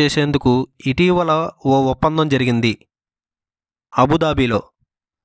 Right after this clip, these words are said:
రెండు వేల ఇరవై మూడు జూలైలో మరణించిన డాక్టర్ మంగళ నార్లీకర్ ఏ రంగంలో ఖ్యాతిగాంచారు?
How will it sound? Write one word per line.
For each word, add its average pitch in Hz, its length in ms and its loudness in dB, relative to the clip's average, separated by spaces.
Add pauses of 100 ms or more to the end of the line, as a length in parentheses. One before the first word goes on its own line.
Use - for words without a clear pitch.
(560)
రెండు 160 240 2
వేల 208 220 0
ఇరవై 180 400 0
మూడు 180 260 0
జూలైలో 165 500 0
మరణించిన 147 720 0 (340)
డాక్టర్ 143 460 0
మంగళ 147 460 0
నార్లీకర్ 143 720 0 (520)
ఏ 131 180 4
రంగంలో 170 460 0
ఖ్యాతిగాంచారు? 131 920 0